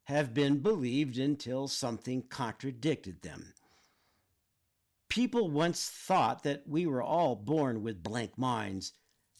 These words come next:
and that all knowledge was learned. This is not true.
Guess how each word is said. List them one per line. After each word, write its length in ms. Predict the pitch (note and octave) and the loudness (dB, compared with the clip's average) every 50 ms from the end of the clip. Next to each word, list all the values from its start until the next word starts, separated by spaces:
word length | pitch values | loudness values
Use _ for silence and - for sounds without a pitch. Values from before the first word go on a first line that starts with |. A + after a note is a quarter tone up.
| - - - | -20 -8 -2
and 160 | D3+ D3 C3+ | 0 2 2
that 200 | C3 C3 B2+ - | 2 0 -2 -2
all 360 | - C#3 D3+ D#3 D3+ C#3+ C3 B2 | 0 4 4 6 6 6 6 4
knowledge 800 | B2 A#2+ A#2+ C3+ D3+ D3+ C3 A2+ G2+ F#2+ F#2 F2 F2+ F#2 - - - _ _ _ _ _ _ _ | 4 2 2 2 2 2 0 0 -2 -6 -8 -10 -12 -14 -16 -18 -20 _ _ _ _ _ _ _
was 260 | - B2+ C#3 B2+ A2+ | -2 -2 -2 0 0
learned. 540 | C3+ D#3 F#3+ G3 C#3 G#2 F#2+ E2+ D#2+ E2+ - _ _ _ _ _ _ _ | 0 0 2 2 0 0 -2 -4 -8 -12 -16 _ _ _ _ _ _ _
This 220 | B2 C#3+ F3 F3 G#3 | -2 -2 0 0 -2
is 160 | G3 F3 D#3 | -2 0 0
not 240 | D3 A#2+ A2 - - | 0 0 0 -2 -8
true. 380 | - - - - - - - | -8 -6 -6 -6 -8 -10 -14